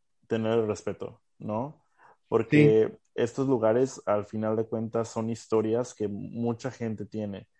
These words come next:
Speaker 1: y son historias de la gente, y, y creo que aunque las, aunque parezcan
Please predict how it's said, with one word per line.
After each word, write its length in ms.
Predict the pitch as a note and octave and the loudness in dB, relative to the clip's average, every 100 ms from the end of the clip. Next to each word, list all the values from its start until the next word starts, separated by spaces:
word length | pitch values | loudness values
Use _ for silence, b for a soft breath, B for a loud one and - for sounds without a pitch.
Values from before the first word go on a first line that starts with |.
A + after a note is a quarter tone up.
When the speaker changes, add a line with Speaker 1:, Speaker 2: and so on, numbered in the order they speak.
| _ _ | _ _
Speaker 1:
y 80 | A2 | -12
son 240 | - A2+ | -4 -2
historias 380 | A#2 - A2+ A2+ | -2 0 2 2
de 80 | G#2 | 2
la 100 | F#2+ | -4
gente, 480 | - A2+ A2 G2 G2 | -6 -6 -6 -6 -6
y, 200 | G2 G2+ | -6 -8
y 60 | G2 | -4
creo 220 | G#2+ G#2 | -2 -2
que 320 | A#2 A2+ - _ _ _ _ _ _ _ - | 0 0 -2 _ _ _ _ _ _ _ -4
aunque 360 | A2 G#2+ A2+ | -4 0 2
las, 340 | A2 A2 G#2+ - | 4 2 0 -4
aunque 260 | G#2+ A2+ A2+ | -2 0 0
parezcan 560 | A#2 A#2 - C#3 C3+ | 2 0 0 -4 -4